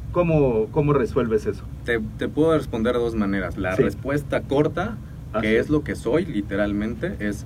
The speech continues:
Speaker 2: eh, un entrenador,
Speaker 1: Sí.
Speaker 2: ¿no? Si ya profundizo más que normalmente,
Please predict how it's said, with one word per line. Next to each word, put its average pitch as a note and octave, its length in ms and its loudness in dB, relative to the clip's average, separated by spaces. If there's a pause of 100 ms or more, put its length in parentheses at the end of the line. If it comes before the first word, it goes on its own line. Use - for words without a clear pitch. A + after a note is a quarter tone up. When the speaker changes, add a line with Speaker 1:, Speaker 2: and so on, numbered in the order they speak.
(120)
Speaker 2:
eh, F2 360 -6
un G2+ 140 -2
entrenador, E2+ 540 -4 (280)
Speaker 1:
Sí. A2+ 260 0
Speaker 2:
¿no? - 240 -4 (160)
Si - 180 -6
ya E3+ 160 0
profundizo C3 540 -4
más A#2 200 -4
que A2+ 80 -6
normalmente, G#2+ 800 -2